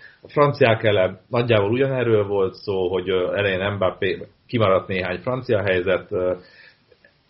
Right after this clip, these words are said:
el-, elhittük, hogy lehet keresni való, volt egy egyéni megmozdulás, Bence is erről beszélt, hogy az egyén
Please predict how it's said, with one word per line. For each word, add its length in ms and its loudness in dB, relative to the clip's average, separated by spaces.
el-, 340 2
elhittük, 500 -2
hogy 120 0
lehet 240 2
keresni 400 -4
való, 200 0
volt 220 2
egy 120 -4
egyéni 300 0
megmozdulás, 640 -2
Bence 280 0
is 120 0
erről 300 0
beszélt, 320 -4
hogy 100 -6
az 80 -2
egyén 520 0